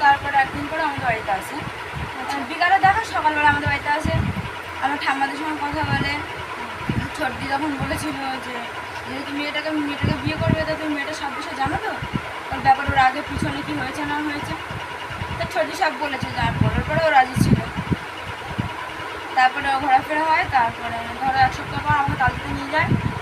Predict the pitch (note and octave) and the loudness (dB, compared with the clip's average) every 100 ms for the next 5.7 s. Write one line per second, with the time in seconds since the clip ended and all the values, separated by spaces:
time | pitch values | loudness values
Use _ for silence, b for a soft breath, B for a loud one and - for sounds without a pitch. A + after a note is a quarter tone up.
0 | - F4 C#4+ C#4+ D4 C#4 D4 D4+ D4+ F4+ | -6 -6 -4 -6 2 2 2 -2 -2 -4
1 | C4 G#3+ B3 B3+ A3+ - - - - - | -4 -4 -4 -8 -8 -4 0 0 0 -4
2 | - - - - B3 B3 D4+ F#4 D4+ C#4+ | -6 -6 -8 -2 0 0 4 6 6 4
3 | D4 D4+ - - D4+ C#4 C#4 C4 - A#3 | 0 -2 -4 -6 -8 -6 0 0 0 -2
4 | G#3+ - - - - - - - C#4 C4+ | -8 -4 -4 -4 -6 -8 -10 -4 0 0
5 | C#4+ - - - - C4 A3 | -2 -6 -8 -10 -6 -2 0